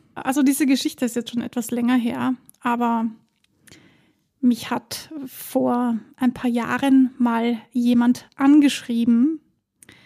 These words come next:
auf einer, ähm, Social-Media-Plattform. Ich möchte auch gar nicht erwähnen, wa-, welche das war. Dieser Mann, der mir geschrieben hat, er findet das so cool, was ich mache und er möchte mich gerne unterstützen.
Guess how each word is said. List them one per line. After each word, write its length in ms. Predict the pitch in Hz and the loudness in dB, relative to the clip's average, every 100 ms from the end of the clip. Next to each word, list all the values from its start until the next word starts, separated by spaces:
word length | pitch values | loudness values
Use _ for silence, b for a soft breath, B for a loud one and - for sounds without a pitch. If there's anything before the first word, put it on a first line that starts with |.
| b b b b | b b b b
auf 300 | - 254 247 | 2 2 2
einer, 720 | - 247 240 233 233 233 247 - | 0 0 0 0 0 -2 -4 -6
ähm, 280 | 247 254 254 | -4 -2 -2
Social-Media-Plattform. 1300 | - 247 247 240 247 240 - 240 226 - - 247 254 | -2 0 4 2 2 -4 -8 -10 -10 -12 -8 -2 2
Ich 120 | 285 | 2
möchte 240 | 247 226 247 | 0 -2 -4
auch 60 | |
gar 140 | - 240 | -4 -4
nicht 180 | 233 247 | -2 -4
erwähnen, 420 | 240 240 247 233 | -2 2 2 2
wa-, 120 | 247 | -2
welche 320 | 247 240 233 | -6 -4 -2
das 240 | 254 240 - | -2 -2 -6
war. 240 | 240 247 269 _ _ b b b b b b | -8 -6 -6 _ _ b b b b b b
Dieser 200 | 285 311 | 4 6
Mann, 500 | 269 233 247 277 269 - - | 6 6 4 4 4 -2 0
der 260 | 262 254 | 2 2
mir 160 | 254 262 | 4 6
geschrieben 400 | 254 - 277 277 | 4 0 0 2
hat, 140 | 240 | 0
er 80 | 240 | -2
findet 280 | 262 269 262 | 0 0 0
das 140 | 262 | -4
so 140 | - 262 - | -4 -4 -2
cool, 120 | 302 | -2
was 120 | 269 | 0
ich 140 | 220 247 | 0 0
mache 360 | 240 247 - | 0 -2 -4
und 220 | 269 254 | 0 2
er 100 | 247 | 2
möchte 280 | 233 240 - | 0 -2 -2
mich 180 | 240 233 | -2 -2
gerne 280 | 240 240 240 | -4 -2 -2
unterstützen. 920 | 254 285 - 302 - 277 262 262 | -4 -4 -2 -4 0 4 6 6